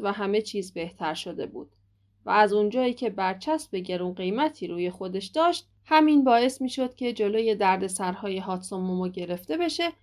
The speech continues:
و احتمالاً مادر هم بهش گفته بود هر خرجی که ایجاد کنه باید خودش پرداخت کنه. تنها مشکلی که وجود داشت این بود که وقتی به کدو حلوایی نگاه می‌کرد غمگین می‌شد.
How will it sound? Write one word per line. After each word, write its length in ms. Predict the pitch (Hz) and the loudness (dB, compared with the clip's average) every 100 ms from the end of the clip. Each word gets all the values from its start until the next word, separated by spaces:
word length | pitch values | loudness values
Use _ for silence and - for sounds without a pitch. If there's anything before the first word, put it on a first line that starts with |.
| _ _ | _ _
و 100 | - - | -10 -6
احتمالاً 760 | 190 185 202 190 190 247 339 294 | -6 -8 -6 -2 0 2 4 4
مادر 380 | 196 165 180 165 | 2 2 2 0
هم 220 | 185 156 | -2 -4
بهش 320 | 156 175 175 - | -4 -6 -8 -10
گفته 300 | - - 311 | -10 -6 -4
بود 260 | 339 320 _ _ | -2 -4 _ _
هر 220 | - 269 240 | -6 -2 -2
خرجی 460 | - 185 185 185 | -2 -4 -4 -4
که 120 | 196 | -6
ایجاد 460 | - 147 170 233 233 | -6 -6 -2 -2 -4
کنه 340 | 285 320 370 359 | -4 -2 -2 -2
باید 260 | 196 185 190 | -2 -2 -4
خودش 380 | 190 185 180 - | -8 -12 -12 -6
پرداخت 480 | 226 - 208 190 | -6 -6 -10 -18
کنه. 260 | - 214 - _ _ _ _ _ _ _ _ _ _ _ _ _ - | -16 -18 -18 _ _ _ _ _ _ _ _ _ _ _ _ _ -4
تنها 420 | 202 190 196 185 | 0 0 0 0
مشکلی 540 | 190 196 - 359 359 | 0 -2 0 2 4
که 120 | 320 | 4
وجود 360 | 285 285 277 262 | 2 2 0 -2
داشت 420 | 262 254 247 - - | 0 2 0 -4 -6
این 200 | 220 214 | -4 0
بود 200 | 220 - | -2 -2
که 160 | 220 | -4
وقتی 400 | 202 226 - 202 | 2 2 2 -6
به 140 | 185 180 | -4 -4
کدو 340 | 185 180 180 | -4 -4 -4
حلوایی 480 | 185 180 180 180 185 | 0 0 2 0 0
نگاه 380 | 190 196 220 226 | -2 -2 -2 -2
می‌کرد 380 | 285 294 381 370 | -4 0 0 0
غمگین 440 | - 170 156 - - | 0 0 -2 -8 -14
می‌شد. 320 | - - 240 | -16 -18 -18